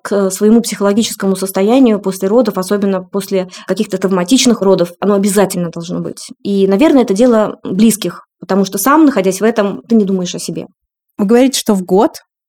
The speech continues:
Speaker 2: как-то стало вдруг полегче. А что именно изменилось в год?
Speaker 1: Наверное, я увидела, что это обычный ребенок,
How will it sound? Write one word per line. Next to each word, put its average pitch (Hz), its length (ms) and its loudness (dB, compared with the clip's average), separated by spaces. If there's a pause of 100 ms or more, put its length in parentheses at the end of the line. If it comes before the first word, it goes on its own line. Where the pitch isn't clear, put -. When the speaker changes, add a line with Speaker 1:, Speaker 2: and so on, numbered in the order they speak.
(240)
Speaker 2:
как-то 196 500 -2 (400)
стало 185 600 0 (360)
вдруг 175 220 -2
полегче. 151 460 -4
А 180 60 -2
что - 200 0
именно 202 400 4
изменилось 170 460 4
в 151 80 -14
год? 123 200 -8 (360)
Speaker 1:
Наверное, 269 420 4
я 240 200 4
увидела, 330 600 2
что 226 500 2
это 226 240 2
обычный 202 340 -2
ребенок, 226 420 0